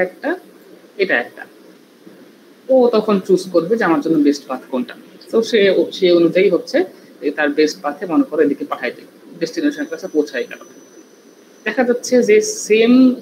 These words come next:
source থেকে second আর একটা packet আসলো same ডেস্টিনেশনের জন্য, যেটা আবার এই, যেটা আবার ওই, ওই exact মোমেন্টে আমার এই রাউটারটা মনে করলো যে এই পাথে পাঠানো ভালো,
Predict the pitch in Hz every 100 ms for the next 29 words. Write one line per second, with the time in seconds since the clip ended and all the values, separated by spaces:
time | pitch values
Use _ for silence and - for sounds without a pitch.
0 | - 202 196 196 - 202 - 156 339 -
1 | - - 214 214 226 202 190 190 185 170
2 | 170 165 - 226 240 180 175 165 175 165
3 | 180 170 175 180 247 233 160 160 151 190
4 | 302 - - - - - 190 214 214 196
5 | - - 175 170 180 180 233 - - -
6 | - 170 202 220 202 - 214 220 185 196
7 | 196 190 190 185 349 403 - - - -
8 | 165 175 160 160 - 180 160 156 156 -
9 | 208 247 - 185 185 151 165 147 147 190
10 | 165 -